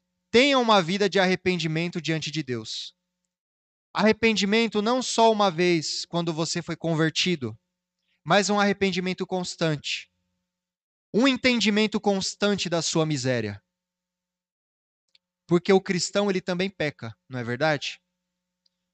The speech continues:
Então, arrependimento constante. Uma terceira aplicação é: se você tem algum pecado de que não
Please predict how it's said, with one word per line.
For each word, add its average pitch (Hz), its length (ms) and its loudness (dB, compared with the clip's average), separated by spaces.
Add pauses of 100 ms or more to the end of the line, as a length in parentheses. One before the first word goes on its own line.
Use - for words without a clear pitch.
(120)
Então, 208 520 -2 (720)
arrependimento 180 680 0
constante. 156 680 -8 (580)
Uma 208 120 2
terceira 233 420 4
aplicação 214 840 -2 (600)
é: 156 300 2 (960)
se - 200 0
você 233 380 2
tem 269 200 0
algum 240 260 0
pecado 156 680 2 (400)
de 160 160 -2
que 226 200 -2
não 214 580 2